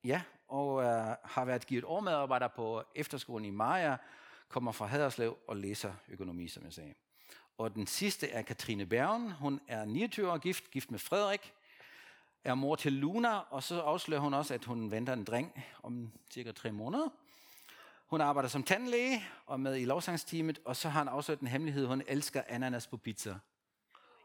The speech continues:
Jeg ved ikke, om man kan høre Helligånden, når man elsker ananas på pizza.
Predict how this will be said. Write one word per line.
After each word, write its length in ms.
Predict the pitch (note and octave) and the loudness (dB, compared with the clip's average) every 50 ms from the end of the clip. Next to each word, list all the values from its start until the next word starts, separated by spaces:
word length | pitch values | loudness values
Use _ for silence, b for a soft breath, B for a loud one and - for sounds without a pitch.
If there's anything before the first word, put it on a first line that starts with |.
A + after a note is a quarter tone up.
| - - - - - - - - - - - - | -20 -20 -20 -20 -20 -20 -20 -20 -20 -20 -20 -4
Jeg 160 | - C#3 C3+ B2+ | 0 2 4 4
ved 80 | B2+ | 4
ikke, 200 | A#2+ B2 B2 - | 4 2 0 0
om 60 | C3+ | -2
man 100 | B2 A#2+ | -2 0
kan 160 | A2 - B2+ A2+ | 2 2 0 2
høre 180 | B2+ C3 B2 | 4 2 4
Helligånden, 400 | A2 B2+ C3 C3 B2+ A#2+ A2+ A2+ | 4 4 4 4 4 2 2 2
når 80 | A2+ A2+ | 0 0
man 140 | A2+ A#2 A#2+ | 0 2 2
elsker 340 | A2+ A#2 - - A#2+ G#2+ | 2 0 0 0 0 0
ananas 280 | A2 A#2+ A#2+ A2+ A2 G#2 | 0 0 2 0 0 -2
på 100 | - A2 | -2 -4
pizza. 340 | G2+ - C3 B2+ - A#2 | -2 -2 -2 -2 -2 -4